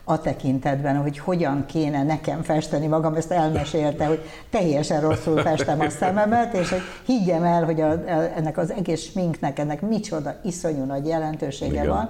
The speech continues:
Speaker 2: igen,
Speaker 1: Ez
Speaker 2: igen.
Speaker 1: tényleg igaz?
Speaker 2: Tényleg, persze. Abszolút brutális, óriás különbségeket.
Speaker 1: Azt hittem egyébként, hogy ez, ez csak a, az ilyen, az ő mániája, de
Speaker 2: Nem, fantasztikus,
Speaker 1: de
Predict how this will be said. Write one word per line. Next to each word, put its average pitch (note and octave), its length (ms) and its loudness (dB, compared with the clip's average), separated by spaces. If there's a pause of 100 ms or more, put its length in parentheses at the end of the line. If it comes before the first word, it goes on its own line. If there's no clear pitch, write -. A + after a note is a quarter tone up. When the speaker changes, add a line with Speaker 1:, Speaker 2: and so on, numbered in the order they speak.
Speaker 2:
igen, D3 220 0
Speaker 1:
Ez D3 60 0
Speaker 2:
igen. D3+ 120 2
Speaker 1:
tényleg E3+ 460 0
igaz? E3+ 260 0 (120)
Speaker 2:
Tényleg, - 140 -4 (120)
persze. - 340 -6 (380)
Abszolút - 460 -10 (100)
brutális, - 640 -8
óriás C2 500 -4
különbségeket. - 640 -8
Speaker 1:
Azt - 180 -4
hittem D#3+ 340 -2
egyébként, E3+ 600 -2
hogy E3 160 0
ez, D#3+ 140 2
ez F3+ 260 -2
csak F3 200 -4
a, D#3 400 0
az D3+ 160 -2
ilyen, D#3+ 260 0 (840)
az C3 160 -4
ő C3 120 0
mániája, A2+ 680 -2
de A#2 240 -4 (720)
Speaker 2:
Nem, D2+ 380 0
fantasztikus, D#3 320 0
Speaker 1:
de A3 60 2